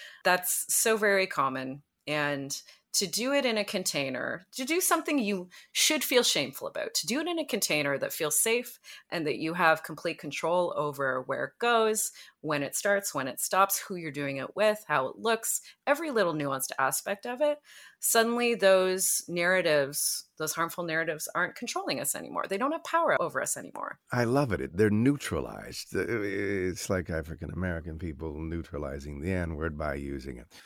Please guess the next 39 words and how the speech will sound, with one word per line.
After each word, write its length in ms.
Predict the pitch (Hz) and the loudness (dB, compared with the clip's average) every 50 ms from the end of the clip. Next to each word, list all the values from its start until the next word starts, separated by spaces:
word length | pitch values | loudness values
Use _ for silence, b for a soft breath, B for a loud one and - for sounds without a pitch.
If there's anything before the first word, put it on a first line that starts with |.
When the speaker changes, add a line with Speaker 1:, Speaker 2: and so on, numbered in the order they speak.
| B B B | B B B
Speaker 1:
And 120 | - 196 196 | -4 -2 0
a 40 | 196 | 2
lot 160 | 202 202 196 | 2 2 2
of 100 | 185 - | 0 -2
queer 220 | - 185 165 160 | -4 -6 -6 -6
people, 480 | 160 - 147 139 - 139 131 131 135 135 | -6 -8 -10 -8 -6 -4 -4 -4 -4 -6
you 140 | - 143 131 | -6 -8 -8
know, 160 | 135 - - - _ - | -8 -10 -14 -16 _ -20
yeah, 260 | - 139 143 139 135 - _ - | -16 -12 -10 -10 -10 -12 _ -18
will 200 | - 151 147 151 | -12 -8 -8 -6
do 160 | 143 143 143 135 | -6 -6 -6 -6
the 100 | 135 135 | -2 -2
same 260 | - - - 123 131 | -2 -2 -2 -6 -12
thing. 420 | - - - - 80 71 - 143 _ | -12 -10 -10 -10 -10 -10 -14 -14 _
Well, 140 | 135 143 139 | -10 -10 -8
they'll, 360 | - 135 135 131 135 139 _ _ _ | -8 -10 -10 -10 -12 -16 _ _ _
they'll 160 | 139 135 143 139 | -10 -8 -8 -6
use 500 | 139 139 139 139 135 135 131 - - - - | -6 -6 -6 -6 -6 -4 -4 -4 -4 -2 -2
certain 380 | - - 175 165 - - 160 | 0 0 2 0 0 -2 -4
words 320 | 147 151 151 151 147 147 - | -2 0 0 0 0 -2 -2
that 100 | 151 147 | -2 -2
have 120 | 143 139 | -4 -4
been 120 | - 147 151 | -4 -6 -4
used 280 | 147 143 147 - - | -4 -4 -4 -4 -4
against 360 | 139 139 135 131 131 - - | -4 -4 -4 -4 -6 -6 -4
them. 340 | 139 143 143 139 139 143 143 B B B B B B B B - | -2 -2 -2 -2 -2 -4 -8 B B B B B B B B -10
I 100 | 131 135 | -8 -8
mean, 400 | 131 135 135 135 131 139 139 147 - _ | -6 -6 -6 -6 -8 -8 -10 -12 -6 _
anybody, 880 | - 185 208 214 220 202 185 170 156 156 160 156 156 151 143 143 143 _ _ _ _ _ _ - | 2 4 4 4 4 4 6 4 6 4 2 0 0 -2 -2 -4 -6 _ _ _ _ _ _ -2
anybody 540 | 175 180 190 185 180 175 151 156 156 156 151 | 0 0 0 2 2 2 2 4 2 -2 -4
from 420 | - - 156 139 135 135 131 - - | -2 -2 0 0 0 -2 -4 -6 -4
any 240 | - 156 156 151 147 | -2 -2 -2 -2 -2
race, 500 | 135 139 131 135 135 139 - - - - - | 0 0 0 0 0 0 -2 -2 -2 -4 -4
any 220 | - 156 156 147 131 | -4 -4 -2 -2 -2
age, 640 | - 120 139 143 143 139 143 139 - - - B B B B B B B B B B - | -2 -2 -2 -2 -2 -2 -2 -2 0 -2 -2 B B B B B B B B B B -10
you 80 | 139 | -8
know, 200 | 135 135 135 135 | -6 -2 -2 -2
any 240 | - - 156 156 156 | -2 -2 -2 -2 -2
gender, 720 | 147 - 139 135 143 139 143 139 139 135 135 131 135 139 | -2 -2 -2 -2 -2 0 0 0 2 2 2 2 0 -2